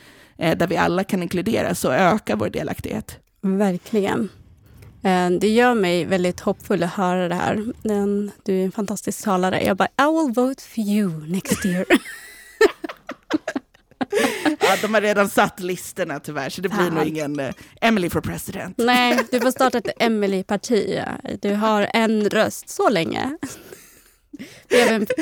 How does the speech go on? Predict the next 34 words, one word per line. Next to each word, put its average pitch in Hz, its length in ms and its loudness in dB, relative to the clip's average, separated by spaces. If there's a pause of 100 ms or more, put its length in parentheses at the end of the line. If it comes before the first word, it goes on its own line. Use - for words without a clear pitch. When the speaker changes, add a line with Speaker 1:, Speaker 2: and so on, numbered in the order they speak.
Speaker 2:
räcker 214 240 2
upp 190 100 0
handen 175 360 0
också. - 360 -4 (420)
<laughs> - 480 -6
Två 311 140 8
röster 254 400 4
redan. 220 600 4 (360)
Det 202 100 2
går 233 140 4 (120)
snabbt, 302 320 0
Emily, 190 360 0
med 180 120 -2
ditt 180 160 -2
parti. 233 420 2 (460)
Speaker 1:
<laughs> - 400 -2
Eller - 240 0
hur? - 120 -4 (1300)
Superrekrytering 180 1080 2
här 160 100 2
i, 151 440 0 (140)
eh, 180 80 0 (200)
Unga 202 300 2
Agenda-podden. 175 800 -2 (120)
Speaker 2:
Ja. 185 240 0 (520)
Men, 233 380 2
Speaker 1:
Ja. 226 60 2
Speaker 2:
eh, 170 80 -2 (580)
ja, 277 400 2
alltså, 262 220 0
va-, 254 180 2
valet 277 460 0
är 240 380 0
ju, 190 540 0